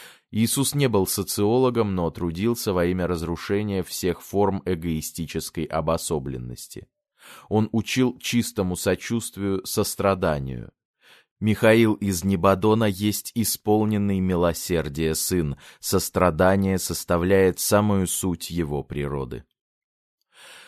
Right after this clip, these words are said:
Учитель отнюдь не говорил, что люди не должны встречаться со своими друзьями за трапезой, но он говорил,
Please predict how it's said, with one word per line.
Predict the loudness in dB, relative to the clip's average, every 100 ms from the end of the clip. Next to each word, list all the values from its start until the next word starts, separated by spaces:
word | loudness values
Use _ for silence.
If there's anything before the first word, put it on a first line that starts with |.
| -20 -4
Учитель | -2 0 4 6
отнюдь | 6 4 0 2
не | 2
говорил, | 6 6 6 4 0
что | 2 2
люди | 4 4 2
не | 2
должны | 6 6 4 0 -2
встречаться | -2 -4 -2 2 2 2 -4
со | -4
своими | -4 2 2 2
друзьями | 0 0 0 2 2 4 0
за | 2 0
трапезой, | 2 2 2 -4 -6 -6
но | -4 -4
он | -2
говорил, | 0 2 2 2 0